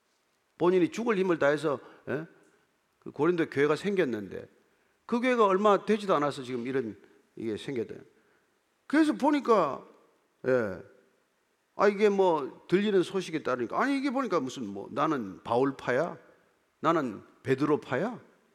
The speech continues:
나는 아볼로파야? 이 파 저 파 싫어, 나는 그리스도파야?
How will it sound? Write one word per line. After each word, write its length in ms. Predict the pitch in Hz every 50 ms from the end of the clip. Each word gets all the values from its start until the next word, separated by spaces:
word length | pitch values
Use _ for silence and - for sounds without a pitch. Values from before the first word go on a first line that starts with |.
| _ _ _ _ _ _ _
나는 240 | - - 220 214 170
아볼로파야? 880 | - - 180 139 156 180 180 170 160 - - - 131 151 180 180 156 - - _ _ _ _ _ _ _ _ _ _ _ _ _ _ _ _
이 120 | - 240 226
파 180 | - 254 269
저 120 | - 247 202
파 120 | - 233
싫어, 300 | - - - 233 233 214
나는 260 | 202 190 185 151 117
그리스도파야? 800 | - - 143 156 151 - - 165 - - - 139 156 185 170 -